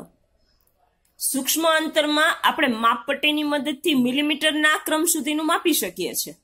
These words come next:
પરંતુ જ્યારે અણુ પરમાણુના કદની વાત આવે ત્યારે એવું માપન કરવું હોય ત્યારે એવા ખૂબ જ સૂક્ષ્મ અંતરોના માપન માટે આજે આપણે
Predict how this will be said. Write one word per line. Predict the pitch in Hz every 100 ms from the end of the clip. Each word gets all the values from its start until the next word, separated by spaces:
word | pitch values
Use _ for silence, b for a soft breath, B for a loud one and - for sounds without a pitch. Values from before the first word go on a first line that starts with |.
| _ _ _ _ _ _ _ _ _ _ _ _ 294
પરંતુ | 339 370 381 262
જ્યારે | 311 302 - - 247
અણુ | 294 494 -
પરમાણુના | 330 330 320 311 302 285 285 285
કદની | 277 240 277 269 240
વાત | 247 247 - 262
આવે | 247 214 233 -
ત્યારે | 247 240 254 - 269
એવું | 285 392 415
માપન | 330 254 254 233
કરવું | 220 202 196 208 202
હોય | 226 196 - - _ _
ત્યારે | 269 262 254
એવા | 277 254 -
ખૂબ | 339 330 339 370
જ | 330 -
સૂક્ષ્મ | - 427 427 453 403 381 - 269
અંતરોના | 277 262 254 247 240 233
માપન | 220 220 220 233
માટે | 262 254 190 180 _ _ _ -
આજે | 233 220
આપણે | 208 208